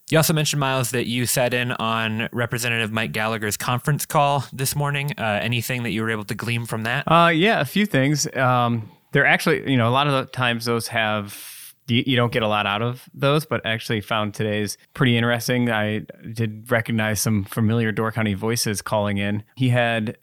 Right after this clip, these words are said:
Speaker 2: State Health Secretary Andrea Palm on the, on the line with him.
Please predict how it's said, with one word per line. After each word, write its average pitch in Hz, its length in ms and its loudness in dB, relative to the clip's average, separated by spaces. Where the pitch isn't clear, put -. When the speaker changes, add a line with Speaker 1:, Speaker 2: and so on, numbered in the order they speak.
Speaker 2:
State 113 320 -4
Health 120 220 -2
Secretary 110 600 -2
Andrea 107 360 -4
Palm 135 560 0
on 123 140 -4
the, 123 260 -2
on 120 140 -4
the 117 80 -2
line 113 240 -2
with 135 120 -4
him. 151 220 0